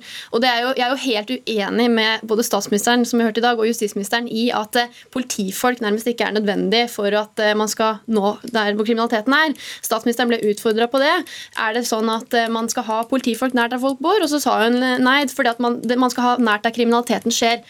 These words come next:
Poenget er at kriminalitet skjer også der folk bor, så man kan ikke ha det ene eller det andre, man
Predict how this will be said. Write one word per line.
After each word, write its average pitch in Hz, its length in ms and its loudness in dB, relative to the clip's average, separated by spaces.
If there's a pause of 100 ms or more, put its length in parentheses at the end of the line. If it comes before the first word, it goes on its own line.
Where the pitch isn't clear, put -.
(160)
Poenget 320 260 2
er 277 40 2
at 294 100 -2
kriminalitet 302 460 0
skjer 294 300 2
også 269 220 -2
der 302 140 4
folk 330 260 -2
bor, 359 140 2
så 277 160 -4
man 285 120 2
kan 302 260 -2
ikke - 200 0 (300)
ha 226 280 2
det 226 140 -2
ene 196 340 -2
eller 208 180 0
det 254 60 2
andre, 247 180 2
man 233 100 2